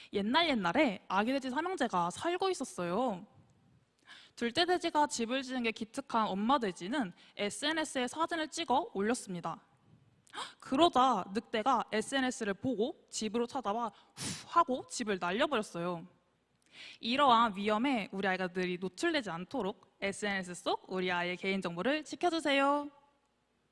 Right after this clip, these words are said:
이처럼 동화 내용을 각색하여 에스엔에스에 게시물 등을 업로드할 시 아이들의 개인정보가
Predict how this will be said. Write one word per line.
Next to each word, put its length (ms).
이처럼 640
동화 340
내용을 420
각색하여 680
에스엔에스에 920
게시물 400
등을 200
업로드할 520
시 400
아이들의 440
개인정보가 720